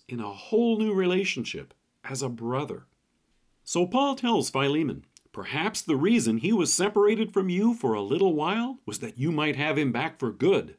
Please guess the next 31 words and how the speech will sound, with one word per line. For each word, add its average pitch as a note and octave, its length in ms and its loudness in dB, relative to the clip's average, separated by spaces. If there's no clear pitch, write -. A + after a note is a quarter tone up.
no F#3+ 120 0
longer A3 380 4
as F3+ 180 0
a D#3 80 -4
slave, A2 580 -2
but G#2+ 180 -4
better D3 260 2
than G#2+ 140 -2
a F#2+ 80 -4
slave, E2 560 -8
as A#2 100 -6
a A#2+ 80 0
dear C#3+ 460 2
brother." A#2 480 -6
What B3+ 180 -2
could A3 220 -2
possibly A2 560 -2
affect E3 320 -2
such D#3 260 -4
a G2 60 -4
change? A3+ 600 -6
It G2+ 100 -8
wouldn't C3+ 300 2
come F#3 140 0
about D3+ 420 2
from A2 180 -2
an G2+ 260 -4
eloquent D3+ 440 0
appeal D3+ 400 0
to A2+ 100 -2
reason. G2+ 480 -2